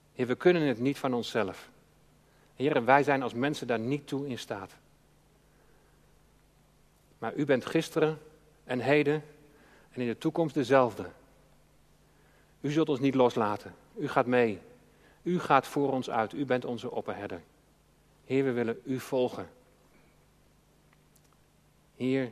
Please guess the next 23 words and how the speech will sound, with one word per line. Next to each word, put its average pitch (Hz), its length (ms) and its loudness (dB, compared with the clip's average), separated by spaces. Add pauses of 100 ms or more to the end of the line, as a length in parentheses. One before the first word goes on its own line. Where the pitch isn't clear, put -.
we 117 120 -4
bidden 131 380 4
u. 95 220 -4 (2500)
Vernieuw 143 500 4
ons. - 380 0 (1200)
Raak 175 480 10
ons 143 180 0
hart 143 220 6
aan. 127 360 4 (1900)
Heer, 135 120 -4
zoals 139 140 2
we 143 60 2
de 139 80 4
afgelopen 156 520 6
drie 151 220 4
dagen 156 340 8
ook 139 140 0
gebeden 135 500 6
hebben. 104 300 0 (1600)
Laat 123 120 -2
het - 140 -8
zo 170 260 8
zijn 143 400 8